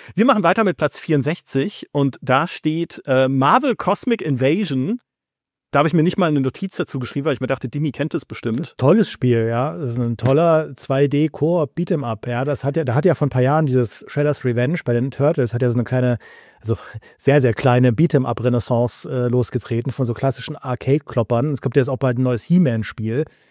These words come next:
Speaker 2: Es gab eins zum Power Rangers und das ist eben das zu den Marvel-Helden. Und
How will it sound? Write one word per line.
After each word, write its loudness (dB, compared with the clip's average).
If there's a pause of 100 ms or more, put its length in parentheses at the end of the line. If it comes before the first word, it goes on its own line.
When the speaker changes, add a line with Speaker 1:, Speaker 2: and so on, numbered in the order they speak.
(140)
Speaker 2:
Es -20
gab 0
eins -2
zum 0
Power 4
Rangers 2
und -4
das -2
ist -10
eben -2
das -6
zu -4
den -2
Marvel-Helden. 0
Und -4